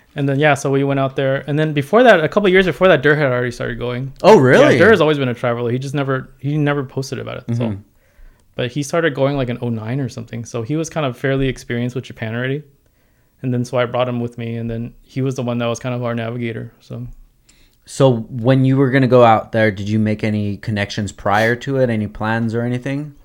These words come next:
Speaker 1: Uh, I, I was going to Tokyo just to experience Auto Salon, and then we were kinda just do whatever we could just to figure out how to navigate around Tokyo and see car stuff. But we didn't do that much. It was
Speaker 2: Mm-hmm.
Speaker 1: just Auto Salon back then. And then we went to Osaka because we already knew Yasu at the time.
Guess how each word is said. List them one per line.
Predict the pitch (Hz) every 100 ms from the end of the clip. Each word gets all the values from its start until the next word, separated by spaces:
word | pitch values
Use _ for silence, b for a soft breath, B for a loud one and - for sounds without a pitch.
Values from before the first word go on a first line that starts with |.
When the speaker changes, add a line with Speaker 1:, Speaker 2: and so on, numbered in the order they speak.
| - -
Speaker 1:
Uh, | 156 143 143 143 -
I, | 151 151 -
I | 156
was | 151
going | 135 160 175
to | 190
Tokyo | - 143 139 139
just | 135 139
to | 135
experience | 131 139 127
Auto | 127 127
Salon, | 127 147 143
and | 131 120
then | 120
we | 120
were | 117 117
kinda | 131 120 117
just | - 117 -
do | 123
whatever | 120 117 117 123 127 - _
we | 123
could | 120 120 123 123
just | 127
to | 127
figure | - 120
out | 117 117
how | 120
to | 117 113 117
navigate | 123 113 117 117
around | 113 113
Tokyo | - 110 123 120
and | 113
see | - 117
car | 113 113
stuff. | 110 - 143 - _ - _
But | 123
we | 139
didn't | 151 120
do |
that | 117 110
much. | 117 120
It | -
was | 127
Speaker 2:
Mm-hmm. |
Speaker 1:
just | 104 -
Auto | 127
Salon | 131 - 113
back | 113
then. | - 117 123 - - - - - -
And | - 143
then |
we | 151
went | 151 160
to |
Osaka | 135 160 156
because | 131 123 123
we | 123
already | 127 117
knew | 120
Yasu | 117 117 - 123
at |
the | 131
time. | - 131